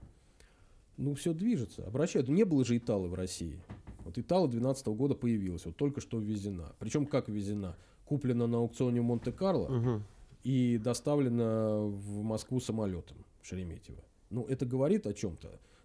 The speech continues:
Speaker 1: Да? То есть, э, человек, видимо, не очень торговался, если покупал с аукциона, хотя мог бы найти в каких-то других
Speaker 2: Ну,
Speaker 1: местах
Speaker 2: купить
Speaker 1: поторговаться.
Speaker 2: с аукциона
Speaker 1: И доставить
Speaker 2: считается, что
Speaker 1: можно
Speaker 2: это
Speaker 1: было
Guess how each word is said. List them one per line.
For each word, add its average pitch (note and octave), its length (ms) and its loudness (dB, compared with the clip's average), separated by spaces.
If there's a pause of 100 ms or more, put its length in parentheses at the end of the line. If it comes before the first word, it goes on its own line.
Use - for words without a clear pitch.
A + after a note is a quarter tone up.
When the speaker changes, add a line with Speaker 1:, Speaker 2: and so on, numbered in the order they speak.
Speaker 1:
Да? C3 120 2
То C#3+ 140 2
есть, C#3 180 0
э, B2 880 2 (760)
человек, C3+ 380 2
видимо, C3+ 300 4
не C#3+ 120 6
очень D3 260 4
торговался, E3 520 4
если A#2+ 120 0
покупал A#2 460 -2
с - 80 -6
аукциона, A2 500 0
хотя G#2 240 0
мог B2+ 180 4
бы A#2+ 140 0 (260)
найти C3+ 280 2
в - 40 -8
каких-то B2+ 380 -2
других C#3 280 4
Speaker 2:
Ну, C#3+ 120 6
Speaker 1:
местах F#3 300 2
Speaker 2:
купить C3 100 -2
Speaker 1:
поторговаться. C3 440 6
Speaker 2:
с C#3+ 40 8
аукциона C#3 360 4
Speaker 1:
И - 20 4
доставить F#3 300 6
Speaker 2:
считается, B2 160 6
что B2+ 100 4
Speaker 1:
можно A#2+ 160 6
Speaker 2:
это A2 80 2
Speaker 1:
было A2+ 100 6